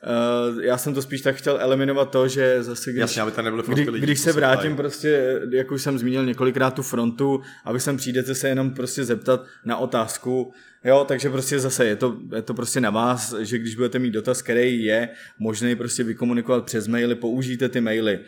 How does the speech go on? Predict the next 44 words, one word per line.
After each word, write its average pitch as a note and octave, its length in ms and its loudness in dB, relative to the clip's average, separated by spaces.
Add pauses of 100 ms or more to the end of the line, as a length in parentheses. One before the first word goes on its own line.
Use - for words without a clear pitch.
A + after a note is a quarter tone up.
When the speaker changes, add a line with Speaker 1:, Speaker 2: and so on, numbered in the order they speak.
(180)
Speaker 1:
jo, A#2 280 0
a G#2 60 -4
nečekejte A#2+ 560 -2
prostě A2+ 300 -8
na G2+ 120 -6
to, A#2+ 140 -4
že A#2 180 -2 (240)
se C3+ 160 0
netrefíte A#2+ 580 2
do B2 100 2
nějaké A#2+ 360 -2
části, A#2 600 -2
Speaker 2:
Hmm. B2+ 220 -6 (180)
Speaker 1:
eh, A2 260 -2
kdy A#2 180 0
tady A#2+ 180 4
bude A#2+ 180 0
prostě A2+ 300 -2
nával A#2 520 2
a - 120 -8
podobně. G2+ 480 -4 (320)
Jo, C3 420 2
protože C3 180 0
pak C3+ 260 2
po C#3 100 0
tom C#3 160 2
mailu B2 260 2
se B2+ 120 -4
prostě A#2+ 260 -4
domluvíme B2+ 680 2 (320)
a - 60 -6
my, A#2+ 280 0
my C3 160 4
vám C3 220 4
odepíšeme, A#2+ 600 0
prostě A#2 300 -4
přijďte A#2+ 400 2
v - 120 -4
tu B2+ 260 -2
a A#2 80 -2
tu B2+ 180 -2
dobu, A#2+ 420 2
protože A#2 360 -2
my A2 200 0